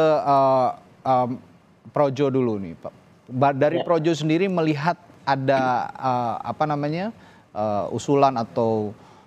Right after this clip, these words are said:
Speaker 1: eh, eh, ide bahwa ada pemakzulan terhadap presiden. Selama ini kan mengawal juga,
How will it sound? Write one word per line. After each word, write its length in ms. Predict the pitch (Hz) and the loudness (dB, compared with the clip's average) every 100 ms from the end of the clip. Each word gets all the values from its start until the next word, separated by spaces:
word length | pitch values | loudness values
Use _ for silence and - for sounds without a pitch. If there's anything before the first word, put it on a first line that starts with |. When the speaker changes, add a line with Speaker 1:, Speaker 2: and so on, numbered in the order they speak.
| _ | _
Speaker 1:
eh, 480 | 110 104 104 98 90 | -6 -4 -2 -2 -4
eh, 360 | - 107 101 - - - 135 | -6 -8 -8 -10 -12 -2 -2
ide 240 | 110 139 127 | 2 2 2
bahwa 320 | 120 110 82 | 2 2 0
ada 400 | 117 113 113 107 | 0 0 0 0
pemakzulan 640 | - 117 104 107 147 127 | 0 -2 0 0 2 0
terhadap 320 | 117 110 110 | -2 -2 -2
presiden. 560 | 120 110 123 104 104 95 | -2 -2 -4 -2 -2 -4
Selama 320 | - 120 127 | -2 -2 0
ini 160 | 127 139 | 0 0
kan 160 | 156 | 0
mengawal 480 | 139 120 120 131 127 | 0 2 4 4 2
juga, 320 | 110 104 123 | -2 0 0